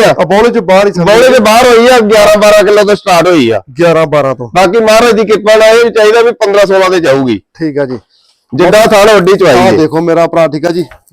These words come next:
Speaker 2: ਆਹ ਵੇਖੋ ਬਿਜਲੀ ਘਰ ਹੀ ਬਣਿਆ ਪਿਆ ਰਿੰਕੇ।
Speaker 1: ਮੈਂ ਨਾ ਵੀ ਸੰਧੂ ਸਾਹਿਬ ਕੁਆਲਿਟੀ ਨਿੱਗਰ ਚੱਡੇ ਦੀ ਝੋਟੀ ਤੁਹਾਨੂੰ ਪਤਾ,
Speaker 2: ਠੀਕ ਆ।
Speaker 1: ਜੋਸ਼ ਵਾਲਾ ਡੰਗਰ ਜਿਹੜਾ ਨਾ ਚੱਡੇ 'ਚ ਜੋਸ਼ ਆ,
Speaker 2: ਠੀਕ ਆ।
Speaker 1: ਦੁੱਧ ਹੀ ਇੰਨਾ ਉਹ ਕੱਢਦਾ।
Speaker 2: ਬਾਕੀ ਚਵਾਈ ਪੋਲੀ ਨਿਕਲੂ ਨਾ?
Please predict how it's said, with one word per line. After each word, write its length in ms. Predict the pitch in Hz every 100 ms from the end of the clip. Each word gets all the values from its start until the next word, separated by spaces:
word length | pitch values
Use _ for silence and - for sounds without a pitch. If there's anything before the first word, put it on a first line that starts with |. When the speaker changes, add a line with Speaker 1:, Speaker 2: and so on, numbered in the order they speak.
| 143 _ _ _ _ _ _ - - 165
Speaker 2:
ਆਹ 140 | 165
ਵੇਖੋ 260 | 147 139 143
ਬਿਜਲੀ 380 | 143 139 180
ਘਰ 160 | 196 202
ਹੀ 40 |
ਬਣਿਆ 240 | 175 175 170
ਪਿਆ 140 | 180
ਰਿੰਕੇ। 280 | 170 151 180 - - -
Speaker 1:
ਮੈਂ 280 | 160 185
ਨਾ 140 | 202 240
ਵੀ 220 | 262 220
ਸੰਧੂ 240 | 208 240
ਸਾਹਿਬ 140 | 240 240
ਕੁਆਲਿਟੀ 480 | 226 220 208 190 226
ਨਿੱਗਰ 340 | 214 170 220
ਚੱਡੇ 260 | 196 208 214
ਦੀ 80 |
ਝੋਟੀ 320 | 214 226 196 190
ਤੁਹਾਨੂੰ 260 | 214 190
ਪਤਾ, 240 | 175 196 202 - _ _ -
Speaker 2:
ਠੀਕ 180 | 131 160
ਆ। 80 |
Speaker 1:
ਜੋਸ਼ 160 | 185 185
ਵਾਲਾ 200 | 196 202
ਡੰਗਰ 280 | 196 185 202
ਜਿਹੜਾ 260 | 190 214
ਨਾ 140 | 220 247
ਚੱਡੇ 300 | 214 175 185
'ਚ 40 |
ਜੋਸ਼ 360 | 175 156 147 165
ਆ, 140 | 175
Speaker 2:
ਠੀਕ 380 | - - 160 135
ਆ। 40 |
Speaker 1:
ਦੁੱਧ 220 | 165 185 214
ਹੀ 40 |
ਇੰਨਾ 200 | 196 196
ਉਹ 260 | 180 185 165
ਕੱਢਦਾ। 320 | 143 147 131
Speaker 2:
ਬਾਕੀ 240 | 190 208
ਚਵਾਈ 340 | 220 214 220 254
ਪੋਲੀ 300 | 247 233 247
ਨਿਕਲੂ 280 | 247 262
ਨਾ? 240 | 254 269